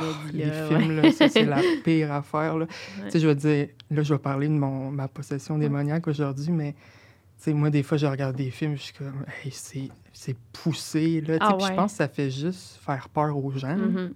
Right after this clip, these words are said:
Speaker 1: au final, quand que c'est pas si pire que ça,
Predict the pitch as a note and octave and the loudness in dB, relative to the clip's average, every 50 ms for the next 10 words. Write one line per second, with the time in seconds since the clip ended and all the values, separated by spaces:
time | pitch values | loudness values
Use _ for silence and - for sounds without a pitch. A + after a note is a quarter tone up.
0 | - - C3+ - - - D#3 D3+ D#3 F3+ G3+ G3 G3 - - - - - - - | -8 -8 -8 -6 -4 -4 -4 -2 -2 -4 -6 -8 -8 -12 -18 -20 -20 -20 -20 -20
1 | - - D#3 C3+ B2+ - - - C3+ - - - - - - - E3+ E3 E3 E3 | -4 0 0 0 0 -2 -2 -4 -4 -4 -6 -16 -20 -8 2 4 4 4 4 2
2 | - - - - - D#3 - - - D#3 D3 D3+ D3+ C#3 B2+ - - - - - | -6 -14 -16 -8 -8 -8 -8 -2 0 2 2 4 2 0 -2 -8 -10 -10 -10 -10
3 | - - - | -10 -10 -10